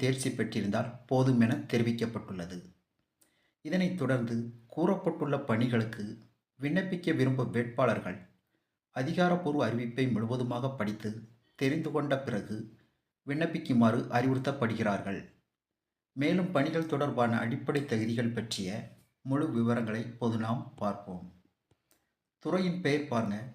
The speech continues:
இந்து சமய அறநிலைத்துறை. வகை தமிழ்நாடு அரசு வேலை வாய்ப்பு. காலி பணியிடங்களின் பெயர் பாருங்க,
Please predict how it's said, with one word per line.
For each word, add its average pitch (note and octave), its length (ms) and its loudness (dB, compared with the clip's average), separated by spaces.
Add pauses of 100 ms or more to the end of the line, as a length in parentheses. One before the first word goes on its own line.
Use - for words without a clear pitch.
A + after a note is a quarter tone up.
(200)
இந்து F3 200 2 (100)
சமய C3 260 2 (100)
அறநிலைத்துறை. B2+ 760 -2 (1120)
வகை C#3 280 0 (280)
தமிழ்நாடு D#3 500 2
அரசு A#2 260 -2 (300)
வேலை B2 240 -2 (100)
வாய்ப்பு. G2 400 -8 (1200)
காலி D#3 260 2
பணியிடங்களின் C#3+ 640 0
பெயர் B2 240 0
பாருங்க, G2+ 240 -4